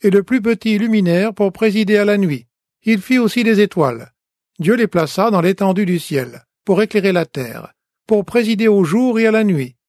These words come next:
et pour séparer la lumière d'avec les ténèbres. Dieu vit que cela était bon. Ainsi, il y eut un soir,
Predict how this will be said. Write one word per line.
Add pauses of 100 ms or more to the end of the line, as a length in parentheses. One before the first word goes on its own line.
(120)
et
pour
séparer
la
lumière
d'avec
les
ténèbres. (460)
Dieu
vit
que
cela
était
bon. (380)
Ainsi, (380)
il
y
eut
un
soir,